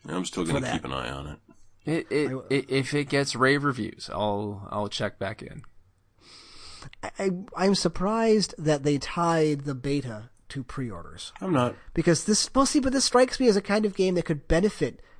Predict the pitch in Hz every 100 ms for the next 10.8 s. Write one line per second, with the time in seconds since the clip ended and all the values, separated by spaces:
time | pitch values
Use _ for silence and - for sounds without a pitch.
0 | - - 147 135 - 156 175 151 139 120
1 | 139 131 123 143 135 117 135 - 165 120
2 | - 110 170 - - - - - 135 156
3 | - 139 127 160 220 - - - - -
4 | - - 190 196 269 254 247 254 233 247
5 | 233 254 254 262 208 117 - - - 143
6 | 165 151 139 123 - - 113 107 101 -
7 | 110 101 98 110 127 98 113 113 110 110
8 | - 113 104 107 120 196 - - - -
9 | 165 170 190 190 165 175 170 185 170 147
10 | 165 233 214 139 113 98 123